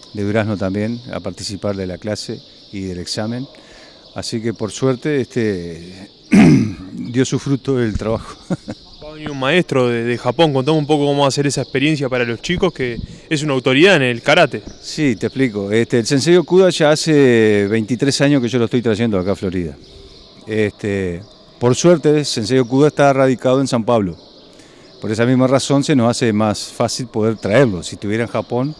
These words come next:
Speaker 1: sería muy complicado porque un pasaje de Japón cuesta caro. Entonces, digo, hoy por hoy los cursos que está haciendo Sensei ya él lo está haciendo solo para cinturones negros,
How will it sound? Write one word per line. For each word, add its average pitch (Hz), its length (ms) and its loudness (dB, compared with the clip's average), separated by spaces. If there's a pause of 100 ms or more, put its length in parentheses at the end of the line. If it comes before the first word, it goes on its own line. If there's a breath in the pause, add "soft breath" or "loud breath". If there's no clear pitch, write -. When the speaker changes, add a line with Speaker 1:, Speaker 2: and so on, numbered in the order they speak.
(520 loud breath)
Speaker 1:
sería 110 300 -4
muy 120 140 0
complicado 107 480 -2
porque 107 180 -4
un 107 100 -4
pasaje 117 360 -2
de 107 120 -2
Japón 107 360 -4
cuesta 107 320 -4
caro. 87 320 -6 (680 loud breath)
Entonces, 131 560 0
digo, 120 480 2 (420 loud breath)
hoy 127 180 2
por 135 200 4
hoy 143 200 6
los 135 160 2
cursos 143 340 -4
que 127 160 2
está 131 180 -4
haciendo 127 320 0
Sensei 135 720 0
ya 120 260 0
él 120 120 0
lo 110 60 0
está 127 180 -4
haciendo 123 280 -2
solo 147 300 -2
para 113 180 -2
cinturones 113 520 -4
negros, 127 400 -2